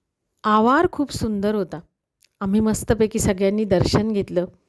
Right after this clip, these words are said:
गप्पा मारल्या, गणपती बाप्पाला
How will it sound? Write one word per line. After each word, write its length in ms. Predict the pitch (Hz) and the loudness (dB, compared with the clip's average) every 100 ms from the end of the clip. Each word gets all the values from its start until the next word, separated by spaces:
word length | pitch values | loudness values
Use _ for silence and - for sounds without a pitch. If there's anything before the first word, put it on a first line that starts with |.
| _ _ _ _ _ _ _ _ - | _ _ _ _ _ _ _ _ -2
गप्पा 360 | 185 175 - 208 | -2 0 -2 0
मारल्या, 440 | 220 190 180 170 175 - _ _ _ _ _ _ _ _ _ _ _ _ _ _ _ _ - 330 320 - - - _ 196 | 0 0 0 -2 -6 -14 _ _ _ _ _ _ _ _ _ _ _ _ _ _ _ _ -20 -20 -20 -20 -20 -20 _ 0
गणपती 420 | 208 208 226 254 | 2 2 0 0
बाप्पाला 580 | 220 196 - 202 214 | 0 -2 -2 0 0